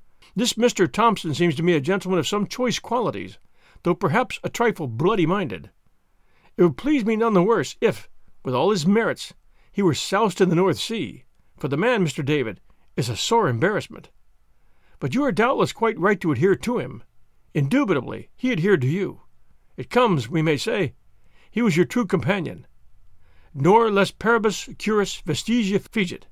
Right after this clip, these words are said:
for I dare say you had both taken orethot upon the gallows." And he thus moralized on my adventures. He looked upon me with so much humour and benignity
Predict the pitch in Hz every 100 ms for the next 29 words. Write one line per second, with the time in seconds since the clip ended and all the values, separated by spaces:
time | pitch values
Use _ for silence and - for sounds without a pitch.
0 | _ - 139 135 170 233 139 135 110 110
1 | 160 147 190 196 214 190 165 - 214 240
2 | 214 143 - - 147 135 165 170 95 -
3 | _ _ _ _ _ - - 165 135 233
4 | 175 262 - 226 240 185 170 147 147 143
5 | 143 127 175 196 - - - - - -
6 | - 190 220 269 165 202 208 208 156 -
7 | 220 214 - 220 240 247 277 - 185 156
8 | 180 202 156 117 127